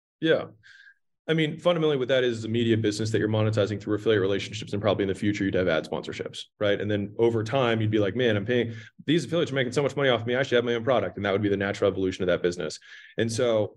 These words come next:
um, I mean, the only thing you have to do there is just continue to give value to an audience for an extended period of time without, uh, without stopping. Like, that's it.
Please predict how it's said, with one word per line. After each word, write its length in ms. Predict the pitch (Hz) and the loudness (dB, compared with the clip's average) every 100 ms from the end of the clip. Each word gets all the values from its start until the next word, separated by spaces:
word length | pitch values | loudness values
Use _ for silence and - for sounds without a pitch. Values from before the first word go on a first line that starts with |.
| - | -2
um, 500 | 113 104 98 95 - 123 | 0 2 0 -4 -6 2
I 60 | |
mean, 280 | 120 117 110 | 2 2 0
the 100 | 113 | 0
only 180 | 131 131 | 2 0
thing 100 | 127 | 0
you 60 | 117 | -2
have 80 | |
to 80 | 113 | -2
do 120 | 117 | -2
there 280 | 113 120 107 | 0 0 0
is 100 | 101 | -4
just 160 | 107 107 | -8 -6
continue 360 | 104 113 110 | -4 0 2
to 60 | 104 | 2
give 140 | 104 | 0
value 440 | 98 104 104 98 92 | 0 0 0 0 -2
to 140 | - | -2
an 80 | 110 | -4
audience 380 | 101 110 101 98 | 0 0 0 -2
for 200 | - 98 | -2 -2
an 60 | |
extended 360 | 101 - 107 104 | 0 0 0 0
period 180 | 107 98 | 0 0
of 80 | - | -2
time 300 | 110 95 104 | -2 -2 -2
without, 380 | - 104 - - - _ - | 0 0 0 -10 -20 _ -2
uh, 440 | 90 92 92 - - | 0 0 0 -4 -2
without 200 | 107 - | -2 0
stopping. 480 | 113 95 - - - _ _ _ _ - | 0 0 -2 -6 -12 _ _ _ _ -4
Like, 120 | 95 | 2
that's 160 | 104 104 | 4 4
it. 200 | 92 | 2